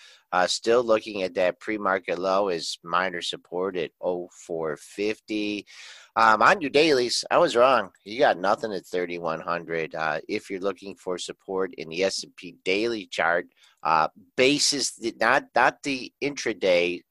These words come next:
trading, but the regular session, ninety-five seventy-five.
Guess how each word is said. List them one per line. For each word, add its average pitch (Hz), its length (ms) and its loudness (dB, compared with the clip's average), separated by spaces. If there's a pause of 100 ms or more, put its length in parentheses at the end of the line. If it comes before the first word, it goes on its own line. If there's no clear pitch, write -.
trading, 90 500 -4 (320)
but 101 120 0
the 95 120 -2
regular 107 420 2
session, 87 560 -2 (140)
ninety-five 120 1000 0
seventy-five. 71 1040 -4